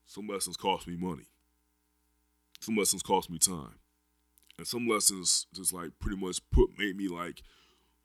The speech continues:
depressed. I, look, man,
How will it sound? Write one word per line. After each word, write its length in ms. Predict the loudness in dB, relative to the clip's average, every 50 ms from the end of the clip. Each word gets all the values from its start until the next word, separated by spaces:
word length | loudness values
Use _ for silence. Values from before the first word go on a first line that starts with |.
| _ _ _ _ _ _ _ _ _ _ _ -14
depressed. 680 | -10 -2 2 2 2 2 0 -4 -4 -4 -4 -6 -10 _ _ _ _ _ _ _ _ _ _ _ _ _ _ _ _ _ _ _ _ _ _ _ _ _ _ -20 -20 _ _ _ _ _ _ -10
I, 160 | -8 -8 -8 -8 -12 _ -20 _ -12
look, 260 | -10 -10 -10 -12 -12
man, 280 | -14 -12 -12 -12 -12